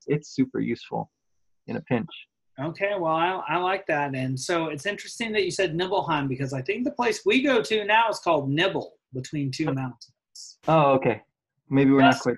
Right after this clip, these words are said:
Speaker 1: there.
Speaker 2: just saying that, just saying that, because that was a question I had. I said, "Why is it called Nibble and not Nibelheim?"
Speaker 1: Oh,
Speaker 2: Um,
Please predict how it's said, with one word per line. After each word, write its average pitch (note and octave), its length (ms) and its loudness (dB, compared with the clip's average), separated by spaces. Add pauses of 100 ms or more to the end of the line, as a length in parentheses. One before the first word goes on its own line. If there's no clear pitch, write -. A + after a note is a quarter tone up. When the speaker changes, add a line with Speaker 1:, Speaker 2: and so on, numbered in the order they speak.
Speaker 1:
there. A#2 180 -8 (300)
Speaker 2:
just A#3+ 340 2
saying A#3 440 2
that, G#2 280 -10 (120)
just F3+ 300 -4
saying G3 340 0
that, G#2 300 -12
because C3+ 360 -6 (220)
that F#3 160 4
was G3 100 -4
a G#3+ 60 -8
question G#3 380 -2
I D3 100 0
had. C#3 180 0
I C3+ 60 -4
said, C#3 260 -4
"Why E3+ 180 2
is A#3+ 100 0
it A#3+ 80 -6
called F#3+ 240 2
Nibble D3+ 420 -2 (440)
and C#3+ 140 0
not D3 280 2
Nibelheim?" D3 360 -4 (800)
Speaker 1:
Oh, B2+ 420 4
Speaker 2:
Um, F#2 40 -4